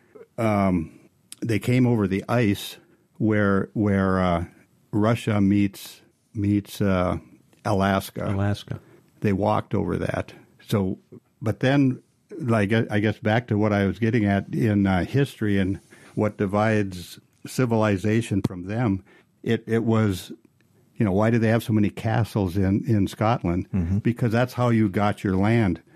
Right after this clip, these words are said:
Speaker 1: You went over and you <laughs> conquered the next amount. You know,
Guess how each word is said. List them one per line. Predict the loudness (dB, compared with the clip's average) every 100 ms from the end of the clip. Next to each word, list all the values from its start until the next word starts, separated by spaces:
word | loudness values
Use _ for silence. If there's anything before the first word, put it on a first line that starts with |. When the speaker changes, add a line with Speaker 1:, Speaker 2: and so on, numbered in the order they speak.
| -20 -12
Speaker 1:
You | 0 2
went | 2 2
over | 2 2 2
and | 0
you | 0
<laughs> |
conquered | -4 -4 0 2 2 2 0 -2 -10 -20 -20 -2
the | 2
next | 4 2 0 -8 -2
amount. | 2 4 4 2 -2 -6 -20 -20 _
You | 0 2
know, | 2 0